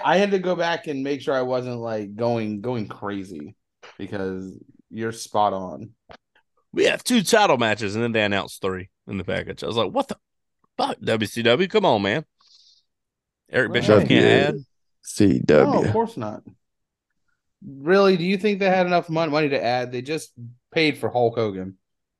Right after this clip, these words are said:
Speaker 2: It's true. They were constantly in the red, so.
Speaker 1: Yeah. Um,
Speaker 3: In the,
Speaker 1: so, go ahead.
Speaker 3: in the red,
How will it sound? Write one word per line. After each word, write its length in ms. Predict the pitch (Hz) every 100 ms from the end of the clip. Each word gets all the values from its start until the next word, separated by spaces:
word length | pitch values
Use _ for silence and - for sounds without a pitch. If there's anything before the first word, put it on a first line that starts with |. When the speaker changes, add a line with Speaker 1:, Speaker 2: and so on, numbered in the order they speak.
| _ _ _ _ -
Speaker 2:
It's 100 | -
true. 180 | 123 107
They 100 | 101
were 60 |
constantly 420 | - 107 101 104 95
in 60 |
the 60 | 92
red, 360 | 98 98 90
so. 260 | - 92 90 - _ _ _ _ -
Speaker 1:
Yeah. 320 | 143 120 104 98 _ _ _ _ _ _ _ _ _ _ _ - - _ -
Um, 520 | 127 127 120 117 87 _ _ _ _ _ _
Speaker 3:
In 140 | 117
the, 80 | 107
Speaker 1:
so, 340 | 104 143 143 135 - - _ _ _ _ - -
go 80 |
ahead. 120 | 113 101
Speaker 3:
in 60 |
the 80 | 101
red, 240 | 110 107